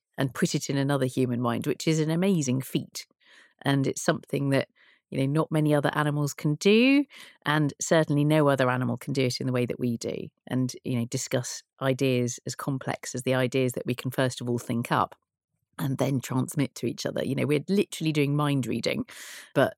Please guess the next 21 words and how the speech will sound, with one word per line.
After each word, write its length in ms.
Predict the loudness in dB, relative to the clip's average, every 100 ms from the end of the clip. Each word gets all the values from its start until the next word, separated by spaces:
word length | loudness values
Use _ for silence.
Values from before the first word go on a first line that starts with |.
| _
using 460 | 0 2 2 0 0
this, 360 | -2 -2 -10 _ -20 -12
you 80 | -4
know, 120 | -4
changing 460 | 0 2 2 2 0
sound 360 | 0 0 0 2
waves 440 | 2 2 0 -6 -20 -20 _
and 160 | -2 2
then 140 | 2
detecting 560 | 2 -2 -2 -2 -2 -2
those 160 | -2 0
changes 400 | 0 2 0 -2
in 80 |
sound 320 | -2 0 2 0
waves. 260 | 0 -2
And 160 | -2 0
then, 220 | 0 -2
you 100 | -4
know, 80 | -2
if 120 | 0
I, 160 | 0 0